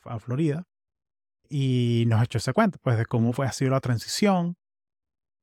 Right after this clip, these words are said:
Y ha sido bien, bien, bien interesante, o sea, conectar con gente que ha hecho esta transición también de mudarse de la costa oeste de los Estados Unidos a Florida o a ciudades, a sitios, estados como más, más pequeños, menos poblados,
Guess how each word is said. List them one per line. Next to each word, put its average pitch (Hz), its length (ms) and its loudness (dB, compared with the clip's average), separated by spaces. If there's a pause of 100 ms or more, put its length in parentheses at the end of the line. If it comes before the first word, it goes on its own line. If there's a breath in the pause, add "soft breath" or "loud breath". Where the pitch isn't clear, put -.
(200)
Y 143 120 2
ha 139 60 6
sido 185 240 2
bien, 196 320 2
bien, 180 560 0
bien 160 140 4
interesante, 160 500 4
o 110 40 -4
sea, 110 160 -4
conectar 117 420 -2
con 147 120 2
gente 151 320 4
que - 80 0
ha 123 100 4
hecho 123 160 0
esta 156 180 0
transición 131 520 0
también 139 500 2
de 143 140 -2
mudarse 113 560 -4
de 139 220 -2
la 117 100 -2
costa 110 340 -4
oeste 139 340 0
de 120 40 0
los 117 60 0
Estados 113 260 -4
Unidos 131 580 -2 (560)
a 110 380 -4
Florida 143 720 2
o 110 220 -6
a 104 480 -10 (260)
ciudades, 139 520 2
a 143 60 2
sitios, 143 400 0
estados 127 360 -2
como 151 200 -2
más, 120 440 -4
más 117 160 -4
pequeños, 156 560 0
menos 127 200 0
poblados, 151 720 0